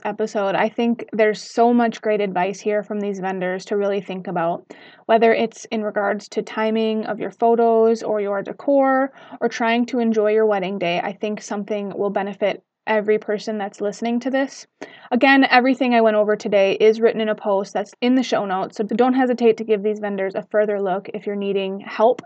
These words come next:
in planning your destination wedding. Also, I want to mention that we are currently doing a giveaway on our Instagram page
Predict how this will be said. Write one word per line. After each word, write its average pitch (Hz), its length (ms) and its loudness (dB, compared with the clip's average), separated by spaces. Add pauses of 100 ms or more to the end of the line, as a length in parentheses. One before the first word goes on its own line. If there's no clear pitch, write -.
in 226 120 0
planning 220 420 0
your 233 80 2
destination 214 520 -4
wedding. 202 320 -2 (600)
Also, 247 320 6
I 214 160 6
want 220 240 2
to 247 100 0
mention 220 440 -2
that 202 140 -2
we 220 140 4
are 220 100 6
currently 240 440 -2
doing 220 280 -2
a 214 60 -2
giveaway 208 500 -2
on 202 160 -4
our 202 140 -2
Instagram 202 500 -6
page 196 360 -6